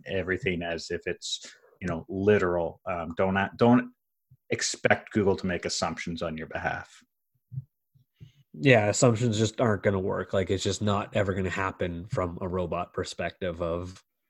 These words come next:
Speaker 2: c-, being clear, concise, and optimized f-, for Google. I still think, like, the hardest thing for people,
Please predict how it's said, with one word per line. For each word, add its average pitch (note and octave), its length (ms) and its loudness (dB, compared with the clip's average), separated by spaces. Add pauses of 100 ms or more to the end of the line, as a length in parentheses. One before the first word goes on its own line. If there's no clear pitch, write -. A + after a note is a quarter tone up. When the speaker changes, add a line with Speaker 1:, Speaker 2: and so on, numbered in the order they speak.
Speaker 2:
c-, A#2 80 -4
being G2 460 -2
clear, F#2+ 340 2
concise, F2+ 500 -4
and F#2+ 80 -6
optimized F2 680 -6
f-, - 120 -20 (600)
for E2+ 200 -4
Google. D#2+ 540 -10 (1600)
I B2 60 2
still A3 180 10
think, A3+ 140 10
like, C#3+ 160 12
the B2+ 60 10
hardest B2 420 6
thing A2 180 6
for G#2 260 6
people, G2 540 -2